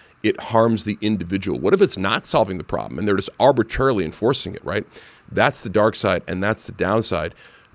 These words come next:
to governments that have total control over you, uh, as a population,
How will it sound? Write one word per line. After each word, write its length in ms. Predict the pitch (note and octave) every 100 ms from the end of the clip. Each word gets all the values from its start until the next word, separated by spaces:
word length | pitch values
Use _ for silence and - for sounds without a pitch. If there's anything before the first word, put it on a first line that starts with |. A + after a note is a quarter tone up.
| -
to 480 | - G#2 G2 F#2+ - _ -
governments 640 | E2 A#2+ C3+ A#2 G#2+ - -
that 180 | - -
have 320 | - A2+ A#2
total 260 | - A2 C3+
control 480 | B2 F#2 - B2+ E2+
over 140 | F2+
you, 240 | F#2+ G2+ - - _ _ -
uh, 240 | - - - -
as 160 | G#2
a 40 | G2+
population, 840 | - G#2 - F2+ F3+ - A2+ G2+